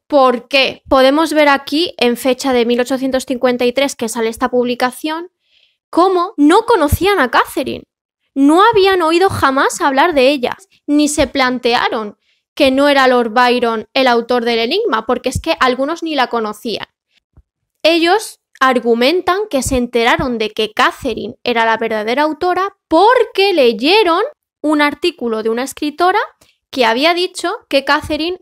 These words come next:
era la verdadera autora de este enigma. Si no llega a ser por eso, estas personas, pues, no se hubiesen enterado de que Catherine era la verdadera autora. Pero, desgraciadamente, esa falsa atribución siguió vigente.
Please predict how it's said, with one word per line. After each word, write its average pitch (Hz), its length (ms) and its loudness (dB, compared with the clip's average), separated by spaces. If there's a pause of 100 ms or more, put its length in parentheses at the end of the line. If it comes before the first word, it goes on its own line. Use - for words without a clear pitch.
era 403 240 2
la 302 120 4
verdadera 240 440 0
autora 294 520 -2
de 254 200 0
este 262 240 -4
enigma. 214 520 -8 (360)
Si - 180 -2
no 240 120 2
llega 247 160 0
a 269 40 0
ser 294 220 -4
por 277 140 2
eso, 294 420 -2
estas 240 340 -8
personas, 262 480 -6
pues, 233 300 -10
no 220 240 -6
se 247 140 -8
hubiesen 254 400 -4
enterado 294 680 0 (440)
de 370 180 2
que 311 160 0
Catherine 254 560 -4
era 285 180 2
la 294 120 2
verdadera 240 420 0
autora. 214 480 -6 (120)
Pero, 254 300 2
desgraciadamente, 262 1120 -4 (140)
esa 302 280 -2
falsa 254 440 -4
atribución 294 680 -6
siguió 254 440 -4
vigente. 220 680 -10